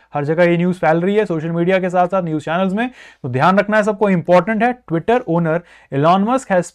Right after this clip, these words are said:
picked former एनबीसी Universal ad sales chief Linda Yaccarino as the company's new C E O। Musk named her the new C E O just after six months after taking over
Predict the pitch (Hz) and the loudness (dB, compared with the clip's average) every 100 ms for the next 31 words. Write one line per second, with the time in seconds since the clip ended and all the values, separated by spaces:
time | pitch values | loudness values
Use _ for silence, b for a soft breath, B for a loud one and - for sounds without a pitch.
0 | 220 226 - 165 165 180 196 - 170 185 | -2 -2 -2 0 2 0 -2 -2 -4 -2
1 | 196 180 185 - 196 180 147 147 165 165 | 0 0 -2 -2 0 0 0 0 0 0
2 | 208 208 139 160 156 170 185 196 - 175 | -4 -4 -2 -2 -2 -2 -2 -2 -4 -4
3 | 196 - b b - 156 202 247 240 160 | -4 -8 b b -2 0 4 4 2 0
4 | 160 - 175 208 226 233 139 143 143 156 | -2 0 0 2 0 -2 0 -2 0 -4
5 | 156 165 165 190 202 151 127 147 147 170 | -4 -6 -2 -2 -2 -6 -6 -6 -6 -8
6 | 170 185 170 107 b b b - 127 240 | -4 0 0 -2 b b b -8 2 2
7 | 285 - - 147 147 185 247 262 220 - | 2 -4 -10 -6 -2 0 2 0 -2 2
8 | 151 170 147 160 147 151 214 226 185 165 | 2 2 -2 -6 -2 -2 -2 -4 -6 -2
9 | 170 170 143 190 196 151 147 156 151 185 | 0 0 0 -4 -2 -2 -2 -4 -6 -8
10 | - 185 202 175 147 - 156 156 165 156 | -6 -6 -4 -2 -2 -4 -6 -6 -6 -2
11 | 147 151 | 0 0